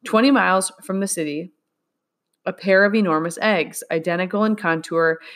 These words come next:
and separated only by a courtesy bay, jut out into the most domesticated body of saltwater in the Western Hemisphere, the great wet barnyard of Long Island Sound.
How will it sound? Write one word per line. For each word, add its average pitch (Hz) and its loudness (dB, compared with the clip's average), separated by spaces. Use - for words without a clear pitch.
and 190 0
separated 185 0
only 170 -2
by 151 0
a 160 -2
courtesy 185 0
bay, - -4
jut 175 2
out 160 2
into 175 -6
the 185 -4
most 160 -2
domesticated 190 0
body 160 2
of 175 -2
saltwater 156 2
in 160 0
the 160 0
Western 156 -2
Hemisphere, 196 -2
the 190 2
great 185 2
wet 175 2
barnyard 165 0
of 160 -2
Long 156 0
Island 147 -4
Sound. 85 -8